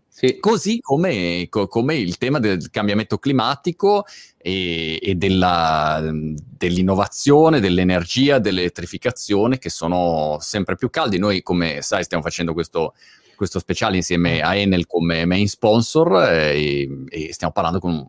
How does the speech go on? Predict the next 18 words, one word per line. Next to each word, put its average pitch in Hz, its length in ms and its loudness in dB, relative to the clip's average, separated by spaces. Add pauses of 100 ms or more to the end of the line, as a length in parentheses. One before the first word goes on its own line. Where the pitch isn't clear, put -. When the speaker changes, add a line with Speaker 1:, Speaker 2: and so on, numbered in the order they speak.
Speaker 2:
devo 80 200 -12
dire, 82 100 -2
un 80 80 -6
sacco - 260 -4
di, 78 220 -2
di 80 180 -8
persone, 85 520 -2
personaggi 82 500 -4
interessanti, 80 800 -4 (300)
e 95 100 -2
ognuno 104 340 2
prova 90 300 2
a - 20 2
dare 87 220 2
un 85 100 0
po' 87 160 2
il 85 80 2
suo, 82 400 0